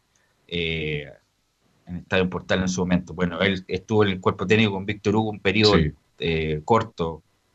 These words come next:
Speaker 2: Y
Speaker 1: que
Speaker 2: Lucho
Speaker 1: lamentablemente
Speaker 2: Murri.
Speaker 1: no, no le fue bien, pero no hablaba bien de Matías Rodríguez y primera persona que yo escucho que no, que no hablaba bien de él. Pero bueno, Matías Rodríguez ha sido un factor muy importante en el club, con el defensa con más goles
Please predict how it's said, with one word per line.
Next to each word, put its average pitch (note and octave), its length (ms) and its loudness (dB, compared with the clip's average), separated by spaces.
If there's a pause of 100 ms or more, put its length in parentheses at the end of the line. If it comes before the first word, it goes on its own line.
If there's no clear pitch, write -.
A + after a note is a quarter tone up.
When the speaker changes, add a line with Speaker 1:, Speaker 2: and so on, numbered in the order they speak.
(300)
Speaker 2:
Y F2+ 80 2
Speaker 1:
que G2+ 60 8
Speaker 2:
Lucho - 180 6
Speaker 1:
lamentablemente G#2+ 680 4
Speaker 2:
Murri. F#2+ 160 -2
Speaker 1:
no, F#2 80 -10
no G2+ 100 -2
le F#2+ 80 0
fue G#2 220 -2
bien, G#2+ 280 0 (960)
pero G2 180 -4
no A2+ 120 2
hablaba A#2 280 4
bien D#3+ 220 -4
de D#3 100 -2
Matías D3+ 280 0
Rodríguez D#3+ 420 -2
y - 60 -20
primera C#3+ 440 2
persona D3+ 400 -6
que C3+ 100 -4
yo C3+ 100 -2
escucho C#3+ 360 -8
que A#2+ 120 -6
no, A2+ 420 -8 (240)
que A2 60 -6
no A#2 100 4
hablaba A2+ 320 4
bien A2 180 2
de A2+ 80 0
él. E2 140 -6 (1000)
Pero A#2 160 4
bueno, D3 180 6
Matías A2+ 260 4
Rodríguez E2+ 300 -6
ha C#2+ 60 -10
sido C#2+ 540 -12 (180)
un D#2+ 160 -20 (260)
factor D#2+ 480 -8
muy G2 300 0
importante F#2 600 -4
en E2+ 60 -8
el E2+ 100 -10
club, F#2+ 280 -12 (120)
con F2 280 -4
el D#2+ 200 -6
defensa F2 440 -2
con E2 120 -6
más F2+ 140 0
goles F#2 720 2